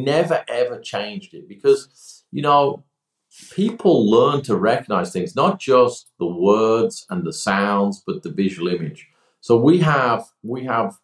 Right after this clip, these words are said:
protected jealousy, jealously all that, um, iconography around Coke and never, ever changed, like, the font, uh, and the fact that Coke is red, um, um,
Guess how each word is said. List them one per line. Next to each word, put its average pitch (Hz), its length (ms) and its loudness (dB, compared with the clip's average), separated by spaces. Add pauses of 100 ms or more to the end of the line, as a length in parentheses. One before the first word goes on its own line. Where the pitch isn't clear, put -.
(240)
protected 143 800 -4
jealousy, 113 960 0 (320)
jealously 117 680 0 (120)
all 151 260 2
that, 117 300 -2 (180)
um, 90 460 -4
iconography 101 1160 -2 (320)
around 113 460 0
Coke 92 380 -4
and 104 260 -8
never, 123 380 -4
ever 104 280 -4
changed, 90 540 -8
like, 73 200 -2
the 82 100 -6
font, - 400 -2 (380)
uh, 87 160 0
and 85 380 -2
the 80 80 -6
fact 95 280 -2
that - 180 -2
Coke - 300 0
is 85 180 -6
red, 80 420 0 (480)
um, 82 400 0 (200)
um, 82 520 -6